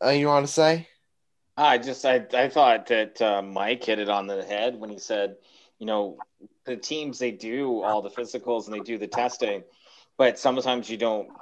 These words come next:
Speaker 2: you don't see that stuff until it just surfaces, right? Like, takes me back to Rich Peverley, a hockey player, when he played for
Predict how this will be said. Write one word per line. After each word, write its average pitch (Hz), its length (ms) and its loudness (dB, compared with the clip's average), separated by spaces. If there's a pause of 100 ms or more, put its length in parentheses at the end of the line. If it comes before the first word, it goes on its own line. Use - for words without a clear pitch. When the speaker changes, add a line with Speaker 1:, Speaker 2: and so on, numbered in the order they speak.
Speaker 2:
you 113 140 -12
don't 113 260 2
see 117 220 -8
that 117 260 -2
stuff 104 300 -4
until 104 320 -2
it 98 100 0 (180)
just - 260 -18
surfaces, 117 600 -6
right? 95 300 -2
Like, 101 200 -2 (500)
takes 135 220 0
me 123 120 0
back 113 340 2
to 107 380 2
Rich 120 280 -2
Peverley, 104 640 -6
a 95 160 -8
hockey 127 300 -2
player, 98 320 -4
when 95 80 -12
he 98 60 -14
played 110 260 -6
for 101 240 -12